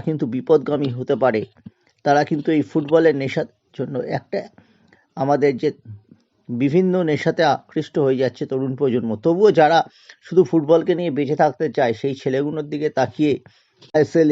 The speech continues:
এবং আই লিগ অনতি বিলম্বে শুরু করা উচিত নয় কি? মোহনবাগান এবং ইস্টবেঙ্গলের ডাইহার্ড সাপোর্টাররা কি বলছে, আমরা শুনে নেব। এখানে মন্টু সাহা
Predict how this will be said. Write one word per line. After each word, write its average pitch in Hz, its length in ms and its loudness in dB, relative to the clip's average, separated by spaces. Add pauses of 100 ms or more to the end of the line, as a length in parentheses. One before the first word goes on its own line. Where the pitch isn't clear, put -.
এবং 139 120 -2 (140)
আই 135 160 4
লিগ 143 120 0 (680)
অনতি 160 420 -2
বিলম্বে 156 420 2
শুরু 156 160 -4
করা 165 200 4 (100)
উচিত 180 280 -6
নয় 180 180 2
কি? 135 100 -4 (680)
মোহনবাগান 165 520 4 (320)
এবং 139 140 0 (1200)
ইস্টবেঙ্গলের 156 680 4 (120)
ডাইহার্ড 170 460 4
সাপোর্টাররা 156 520 0
কি 165 160 -4 (120)
বলছে, 147 280 2 (220)
আমরা 135 180 0
শুনে 156 340 -2
নেব। 147 120 4 (680)
এখানে 156 300 2 (420)
মন্টু 147 260 0 (100)
সাহা 139 260 4